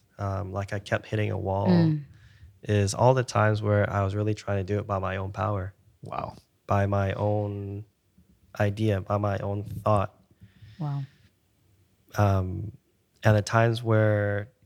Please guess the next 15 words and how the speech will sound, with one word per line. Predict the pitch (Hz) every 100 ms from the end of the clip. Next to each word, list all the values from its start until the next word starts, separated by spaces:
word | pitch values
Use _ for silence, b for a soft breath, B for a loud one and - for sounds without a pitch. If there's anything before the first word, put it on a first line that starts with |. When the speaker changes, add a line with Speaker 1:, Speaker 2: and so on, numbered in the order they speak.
| _
Speaker 1:
you | -
know, | 104
I've | 98
been | - 104
at | 98 -
peace | 151 156 107 - - - _ _
and | 107 101 101 98 98 98 95 107 -
where | 110 104 101
I've | 98 101
been | 104
able | 110 107
to |
make | 104 104
decisions | - 101 113 107 104 -
easily, | 139 143 131 117 104 95 92